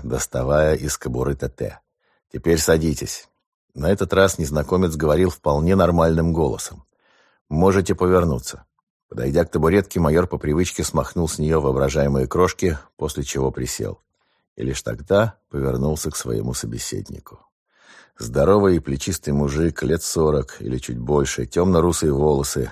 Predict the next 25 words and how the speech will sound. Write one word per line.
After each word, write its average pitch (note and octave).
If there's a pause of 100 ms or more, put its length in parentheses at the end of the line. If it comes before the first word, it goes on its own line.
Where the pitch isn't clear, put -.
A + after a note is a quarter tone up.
(140)
одет D2+
в -
пальто D2
чёрного C#2+
цвета E2
и C#2+
серую D2+
шапку. - (460)
В -
правой D2+
руке D2+
зажат C#2+
наган C#2
с -
толстым C#2+
набалдашником C#2
на C2+
стволе. A#1 (340)
"Глушитель", C#2+ (400)
мелькнула B1+
мысль. C2 (180)
"Не D2+
наш, C#2
конструкция D2
английская. C2